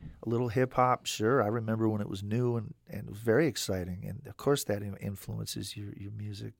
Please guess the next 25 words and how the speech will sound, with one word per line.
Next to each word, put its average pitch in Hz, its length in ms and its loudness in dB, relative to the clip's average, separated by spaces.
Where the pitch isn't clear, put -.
uh, 101 140 -12
um, - 340 -12
and 104 200 -6
bluegrass. 123 720 6
And 110 180 -4
I 117 80 0
mean, 120 140 0
I, 143 200 2
I, 135 160 0
I 151 120 0
listen 165 300 2
to, 127 260 4
and 117 120 -4
certainly 147 440 4
classical 139 560 2
music. 104 440 -4
But - 160 8
with 156 180 4
that 160 200 8
said, 143 500 6
you 131 120 -6
know, 123 180 0
there's 127 300 4
our 156 180 10
music, 110 460 0